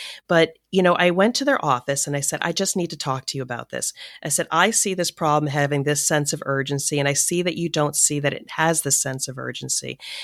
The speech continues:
And I won't go over the details, but at the end of the day, they were able to explain their culture, their position, and why is it that they did not see it as big of an issue as I saw it.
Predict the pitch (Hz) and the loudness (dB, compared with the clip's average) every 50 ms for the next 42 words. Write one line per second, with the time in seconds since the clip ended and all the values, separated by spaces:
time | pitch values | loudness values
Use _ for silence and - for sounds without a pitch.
0 | - - - 175 170 165 214 233 254 254 277 240 214 196 190 175 170 156 - 170 | -8 -2 2 2 4 6 6 6 4 6 6 6 6 6 4 2 2 2 2 2
1 | 175 185 180 - - 156 147 143 - 151 151 - 170 - - 180 190 214 214 214 | 0 0 0 -2 -2 -2 -2 0 -2 -4 -2 -2 -4 -2 2 2 4 4 2 2
2 | 185 185 160 - - 143 139 139 143 143 151 151 151 147 - 170 180 240 277 311 | 0 -2 -4 -2 -2 -2 0 0 2 2 2 2 2 0 -2 -2 -2 0 0 0
3 | 311 - - - 196 - - - - - - 170 165 156 156 151 156 151 147 - | -2 -2 -2 -4 -2 0 2 0 0 0 2 2 4 4 6 4 4 2 0 -6
4 | - - - _ - - 160 151 - - - - 196 180 190 - - - 220 214 | -18 -18 -20 _ -2 0 0 0 0 -4 0 2 2 2 2 2 2 4 6 6
5 | 214 220 226 226 _ - - - _ _ - 165 160 151 151 - 165 147 - 151 | 6 4 2 0 _ -20 -20 -20 _ _ 0 2 2 2 0 -2 0 2 4 4
6 | 151 143 - - - 143 131 127 123 131 - - 151 151 147 139 160 160 175 196 | 4 4 4 2 2 2 0 0 -2 -4 -2 0 0 0 2 2 2 4 4 4
7 | 214 214 214 196 - 160 151 - 151 147 147 165 160 156 160 156 156 - - - | 4 4 2 0 -2 -4 -2 -2 -2 0 2 2 2 4 4 2 2 2 0 0
8 | - - 156 147 147 143 - 151 139 - - 147 147 147 151 160 151 143 - 147 | 0 0 2 2 0 0 0 -2 -4 -2 0 0 0 2 4 2 0 0 -2 -4
9 | 143 - 139 139 - - - 143 139 - 143 135 - - 143 147 147 151 147 - | -2 -2 -2 -2 0 0 0 0 0 0 0 -2 0 2 4 4 4 4 4 2
10 | - 135 120 117 - - | 0 0 -2 -4 -4 -6